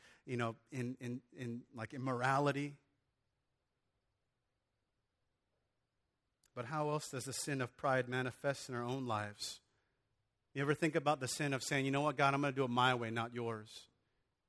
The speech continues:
It's a, definitely an offensive sin. And what I wanted to do today is just, I wanted us to set our gaze on Jesus, okay?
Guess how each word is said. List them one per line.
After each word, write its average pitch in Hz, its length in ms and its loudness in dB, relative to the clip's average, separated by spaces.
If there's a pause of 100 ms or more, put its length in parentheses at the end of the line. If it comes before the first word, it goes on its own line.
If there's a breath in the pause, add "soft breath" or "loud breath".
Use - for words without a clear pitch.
(560)
It's - 100 -18
a, 113 140 -8 (340)
definitely 139 260 -4
an 120 100 -4
offensive 127 460 -6
sin. 135 360 -6 (800)
And 127 80 -8
what 147 80 2
I 160 60 6
wanted 196 280 2
to 170 80 0
do 156 160 0
today 123 380 -2
is 113 100 -4
just, - 180 -12
I 127 60 -8
wanted 151 300 -2
us 143 180 -4
to 120 200 -6 (240 soft breath)
set 170 260 0
our 131 140 0
gaze 120 400 -2
on 104 120 -10
Jesus, 101 560 -12 (160)
okay? 120 200 -8